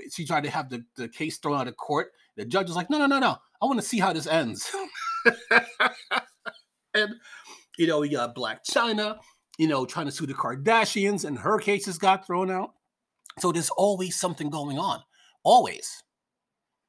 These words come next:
It never ends. And it's, I don't wanna say that Americans, I mean, I do sometimes say Americans are dumb, but in this case, it's just like, there's just so much going on. There's just so much information flying back and forth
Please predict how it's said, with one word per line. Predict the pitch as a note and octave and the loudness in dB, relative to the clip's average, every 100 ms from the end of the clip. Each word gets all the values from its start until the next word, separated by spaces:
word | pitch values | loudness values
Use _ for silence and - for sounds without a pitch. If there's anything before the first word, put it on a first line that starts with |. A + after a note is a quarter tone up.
| _ | _
It | F3+ D3 | -2 0
never | C#3 F#3 A#3+ F#3 | 2 4 4 4
ends. | G#3 G3 G#2+ - - _ _ _ _ | 2 2 0 -8 -12 _ _ _ _
And | - F3+ F3 E3+ C#3+ _ _ _ _ _ _ _ _ _ _ _ | 0 2 2 -2 -6 _ _ _ _ _ _ _ _ _ _ _
it's, | G3+ - - | -4 2 4
I | A3+ | 6
don't | G#3 | 4
wanna | F3+ D#3+ | 0 0
say | - E3 | -2 -2
that | D3+ C3+ | -2 0
Americans, | C#3+ C3+ - A#2+ A#2 - | 2 0 -2 -8 -8 -4
I | F3 | 0
mean, | E3+ C#3 - _ - | 2 0 -4 _ -2
I | C3 | -2
do | B2 C#3 | 0 -4
sometimes | B2+ A#2 B2 G#2+ | -4 -4 -6 -6
say | A2+ | -6
Americans | G#2+ A2 G2+ - G2+ | -6 -6 -6 -10 -12
are | |
dumb, | F#2+ C3+ A2+ G2+ - _ _ _ | -8 -4 -4 -6 -14 _ _ _
but | - F3+ | -2 2
in | F3 | 4
this | F#3+ - | 4 2
case, | - D3 C3 - - | -4 -4 -4 -6 -4
it's | D3+ - | -4 -4
just | E3+ - | -4 -4
like, | D3 | -6
there's | C#3+ C3+ | -6 -8
just | D#3 - | -6 -6
so | C#3 | -4
much | C3+ C#3 - | -2 -2 -6
going | C3+ C3 C3+ | -8 -6 -2
on. | F3+ C#3 - - | -2 -2 -10 -12
There's | D3 C3+ | -8 -6
just | C3 - - | -4 -2 0
so | E3 | 0
much | D#3+ C#3+ C#3+ | 0 -2 -6
information | C#3 B2+ D3 E3+ B2+ | -8 -6 -4 -4 -6
flying | B2+ A#2 A#2+ A#2+ | -10 -6 -6 -6
back | B2 - - | -10 -12 -14
and | |
forth | - - - | -20 -20 -20